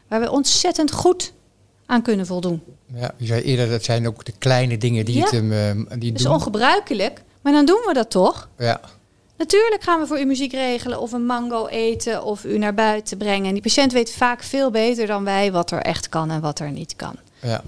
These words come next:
Speaker 1: En er zijn heel weinig patiënten die het onmogelijke vragen.
Speaker 2: Mooi. En je doet eigenlijk een oproep aan, eh, houd klein, houd bij
Speaker 1: Ja.
Speaker 2: jezelf,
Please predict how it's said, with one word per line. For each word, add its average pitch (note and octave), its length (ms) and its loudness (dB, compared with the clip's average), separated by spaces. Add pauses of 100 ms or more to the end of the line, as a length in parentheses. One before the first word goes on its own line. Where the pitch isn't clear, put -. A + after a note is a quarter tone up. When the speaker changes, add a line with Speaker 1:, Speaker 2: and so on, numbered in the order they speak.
(140)
Speaker 1:
En F3 80 -8
er F3 80 -4
zijn F3+ 200 -4
heel G#3 260 2
weinig A3 460 4
patiënten G3+ 560 -2
die F#3 100 0
het F3 100 -4
onmogelijke E3 680 -4
vragen. - 480 -16 (420)
Speaker 2:
Mooi. C3+ 320 0 (460)
En A#2+ 140 -6
je B2+ 60 0
doet B2 140 0
eigenlijk A#2+ 140 2
een B2 200 -6
oproep B2 260 -2
aan, A#2+ 340 0
eh, A2+ 260 0
houd A2+ 240 -2
klein, C3 420 0
houd A2+ 280 0
bij A2+ 100 2
Speaker 1:
Ja. A#2 60 0
Speaker 2:
jezelf, A#2 600 -2